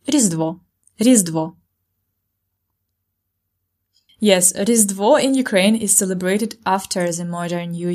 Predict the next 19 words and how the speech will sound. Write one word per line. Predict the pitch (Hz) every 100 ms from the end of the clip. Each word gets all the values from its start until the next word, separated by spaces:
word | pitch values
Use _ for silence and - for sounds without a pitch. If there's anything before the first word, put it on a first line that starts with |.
| 170
Year, | 170 165 180 _ _ _
on | 196 190
the | 180 - -
sixth | 254 - -
of | - 196 190 185 _ - -
Січень, | - 202 190 175 165 175 - _ - 175
January. | 180 170 165 165 - _ _ _ _
We | 214
have | 208 190 175
the | 180
Christmas | 185 180 180 175 -
Eve, | 269 320 -
and | 185 185 185 185 196
Різдво | 214 214 180 175 175 262 302
itself | 285 - 277 294 -
is | 214 247 240 -
on | 196
the | 180
seventh. | - 180 175 165 175